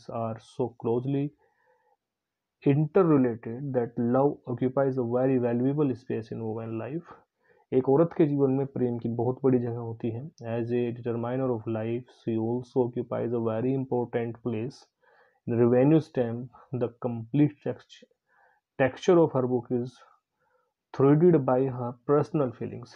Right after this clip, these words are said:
यदि हम revenue stamp की बात करते हैं, तो इसके अंदर एक औरत के अंदर जो emotions होते हैं, उन emotions को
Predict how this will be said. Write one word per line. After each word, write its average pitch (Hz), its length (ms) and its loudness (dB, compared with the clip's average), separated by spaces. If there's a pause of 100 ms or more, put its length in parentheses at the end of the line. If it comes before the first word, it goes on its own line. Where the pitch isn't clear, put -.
(180)
यदि 139 220 4
हम 160 140 6
revenue 139 360 2
stamp 131 340 -8
की 127 80 -4
बात 110 240 -6
करते 117 340 -16
हैं, 139 220 -10 (800)
तो 131 100 6
इसके 135 260 2
अंदर 143 460 4 (1500)
एक 160 180 4 (200)
औरत 160 280 6 (100)
के 190 100 4
अंदर 165 300 6
जो 165 180 4
emotions 151 840 2 (180)
होते 123 300 4
हैं, 113 380 -6 (120)
उन 170 160 4
emotions 147 720 -2
को 196 480 2